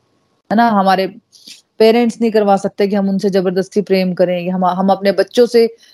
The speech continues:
फोर्सफुली प्रेम नहीं कर, बोल सकते कि आप हमें प्रेम करो। मतलब, किसी को आप फोर्सफुली, आप किसी से प्रे-, प्यार नहीं करवा सकते। लेकिन जब कोई हद ही मचा देता है,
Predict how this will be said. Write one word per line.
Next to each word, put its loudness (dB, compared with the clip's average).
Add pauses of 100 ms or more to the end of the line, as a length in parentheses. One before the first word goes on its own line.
(140)
फोर्सफुली 0
प्रेम 0
नहीं 0
कर, -2 (220)
बोल 4
सकते -2
कि 2
आप 2
हमें -2
प्रेम -4
करो। -2 (220)
मतलब, 2
किसी 2
को 2
आप 2 (160)
फोर्सफुली, 0 (380)
आप 0
किसी -4
से -2
प्रे-, -2
प्यार 2
नहीं -4
करवा -6
सकते। -14 (140)
लेकिन 0 (260)
जब 2
कोई 0
हद 0
ही 4
मचा 2
देता -2
है, -4